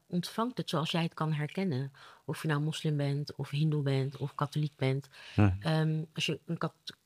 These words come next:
Speaker 1: ja, als je een opvoeding hebt vanuit het christendom, dan komt Jezus op je pad. Vanuit het hindoeïsme komt Shiva. Vanuit Noord-Europa komt dan Odin.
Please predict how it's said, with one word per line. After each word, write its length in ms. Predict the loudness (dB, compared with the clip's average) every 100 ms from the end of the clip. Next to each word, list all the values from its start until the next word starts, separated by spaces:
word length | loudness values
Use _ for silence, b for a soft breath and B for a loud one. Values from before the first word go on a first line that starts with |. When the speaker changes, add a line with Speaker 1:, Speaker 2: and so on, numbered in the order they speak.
| _
Speaker 1:
ja, 180 | -4 -2
als 160 | -2 -6
je 120 | -6 -4
een 120 | -2
opvoeding 400 | -2 -2 0 2
hebt 220 | 2 0
vanuit 220 | 0 2 2
het 80 | 0
christendom, 400 | 0 2 2 4
dan 100 | 2
komt 180 | 2
Jezus 240 | 4 4 2
op 100 | -4
je 80 | -2
pad. 340 | 0 -2 -4 -2
Vanuit 180 | 0 4
het 100 | 4
hindoeïsme 340 | 4 2 2
komt 220 | 0 -2
Shiva. 400 | 0 0 2 0 -4 B B B B
Vanuit 240 | 0 2
Noord-Europa 1300 | 4 4 4 2 2 2 _ -6 4 6 6 6 4
komt 240 | 4 2 4
dan 120 | 4
Odin. 460 | 6 6 6 4 0